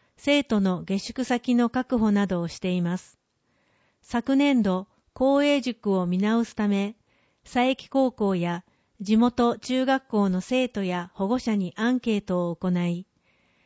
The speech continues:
他校視察や教員の声も参考にしました。こうして生まれた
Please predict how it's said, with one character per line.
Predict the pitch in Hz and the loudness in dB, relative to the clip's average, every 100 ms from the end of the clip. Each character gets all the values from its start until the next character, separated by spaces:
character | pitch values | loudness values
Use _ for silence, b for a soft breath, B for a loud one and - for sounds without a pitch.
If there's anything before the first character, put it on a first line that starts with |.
| _ | _
他 | - 269 | -6 -2
校 | 240 208 | 0 0
視 | 202 - | -2 -8
察 | 208 196 196 | -8 -6 -6
や | 196 190 202 _ _ _ | -4 -4 -6 _ _ _
教 | - 254 262 | -2 2 2
員 | 262 254 | 2 2
の | 247 | 0
声 | 262 247 220 | 0 2 2
も | 180 170 | -2 -4
参 | - 214 220 | -4 -4 -2
考 | 220 214 | -2 -2
に | 214 | -2
し | - | -2
ま | 202 | -2
し | 208 - | -4 -8
た。 | 170 185 _ _ _ _ _ _ _ _ _ _ _ _ | -12 -14 _ _ _ _ _ _ _ _ _ _ _ _
こ | 247 254 | 0 0
う | 254 | -2
し | - | -2
て | 233 | 0
生 | 226 | 2
ま | 220 220 | 2 0
れ | 214 | -2
た | 208 202 | -2 -4